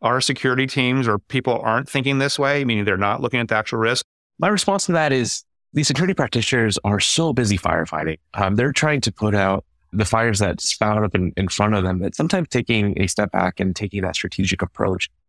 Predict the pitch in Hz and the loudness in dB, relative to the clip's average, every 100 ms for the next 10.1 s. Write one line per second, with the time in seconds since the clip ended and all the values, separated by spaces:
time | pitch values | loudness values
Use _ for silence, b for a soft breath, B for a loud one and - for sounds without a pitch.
0 | _ - 101 - 95 92 113 - 117 110 | _ -2 0 2 0 0 0 0 0 2
1 | 107 95 92 117 113 107 101 - 110 113 | 0 0 0 0 0 0 -2 -2 0 2
2 | 123 175 165 104 - _ _ _ - - | 2 2 2 0 -4 _ _ _ -2 -2
3 | - 92 - 147 165 147 92 - 90 87 | 0 -2 0 0 2 2 0 0 2 2
4 | 82 - - 98 90 87 - 82 87 87 | 0 -2 0 2 2 2 0 -2 0 2
5 | 92 95 90 - 92 - 92 90 87 87 | 2 2 2 0 -2 0 2 2 0 0
6 | 95 95 90 92 92 - - 101 98 98 | 0 0 2 0 2 0 -2 0 2 2
7 | - 117 190 175 101 107 95 - 87 87 | 0 0 2 2 2 2 0 0 2 0
8 | 87 92 85 - - 85 90 82 - 98 | 0 -2 -2 -2 -2 -2 -2 -2 0 2
9 | 92 85 - 57 - 85 78 - 78 - | 2 0 0 -2 -4 -6 -6 -4 -2 -2